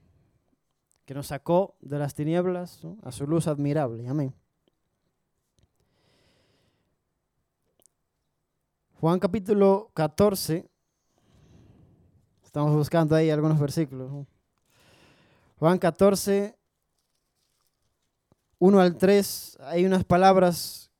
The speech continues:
que nos dan mucha esperanza al cristiano.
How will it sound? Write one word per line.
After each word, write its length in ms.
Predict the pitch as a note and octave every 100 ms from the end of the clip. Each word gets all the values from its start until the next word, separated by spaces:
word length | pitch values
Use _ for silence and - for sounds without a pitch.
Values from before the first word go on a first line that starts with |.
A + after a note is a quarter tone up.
| _
que 140 | D#3
nos 180 | D3+ C#3+
dan 320 | E3 F3+ F3
mucha 300 | E3 F3+ E3+
esperanza 760 | D3+ - D3+ D#3 C#3 - A#2+ B2+ _ _ _ _ _ _ _
al 160 | C3 C3+
cristiano. 600 | D3 C#3 E3 D#3+ A2+